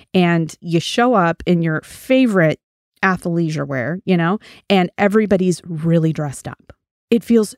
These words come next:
so awkward. <laughs> And I'm giving you kind of a silly example, but I'm trying to get you to think of that feeling of walking into a room with everybody all dressed up and you're not.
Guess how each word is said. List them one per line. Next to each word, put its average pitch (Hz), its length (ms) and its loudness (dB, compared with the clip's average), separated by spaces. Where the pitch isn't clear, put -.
so 202 800 -2
awkward. 170 380 -10
<laughs> 330 80 4
And 269 120 2
I'm 262 100 4
giving 294 220 4
you 240 80 4
kind 233 180 0
of 208 60 -4
a 208 60 2
silly 208 280 0
example, 180 340 0
but 190 120 0
I'm 190 80 -2
trying 254 240 2
to 233 60 0
get 233 180 -4
you 196 60 -6
to 185 80 2
think 208 340 -2
of 165 140 -2
that 156 160 -10
feeling 254 600 -2
of 180 120 -2
walking 202 400 0
into 233 220 2
a 214 60 0
room 170 400 -2
with 180 220 0
everybody 190 680 2
all 180 120 0
dressed 180 320 -4
up 165 160 -6
and 175 160 2
you're 165 140 -2
not. - 200 -12